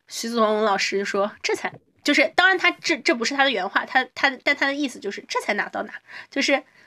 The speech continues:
我们这个就算动荡了吗？嗯，就是建国之前，呃，我的阿姨在，在路上见到日本人都要，就是，都要跟他点头哈腰、卑躬屈膝的。你现在就算动荡了吗？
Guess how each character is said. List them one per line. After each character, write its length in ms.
我 100
们 120
这 100
个 100
就 80
算 160
动 160
荡 160
了 80
吗？ 320
嗯， 360
就 100
是 240
建 200
国 160
之 160
前， 400
呃， 640
我 160
的 80
阿 220
姨 320
在， 420
在 160
路 160
上 200
见 160
到 140
日 140
本 120
人 160
都 120
要， 240
就 120
是， 400
都 100
要 120
跟 100
他 140
点 180
头 100
哈 200
腰、 120
卑 160
躬 160
屈 160
膝 200
的。 160
你 100
现 160
在 100
就 100
算 200
动 160
荡 180
了 60
吗？ 320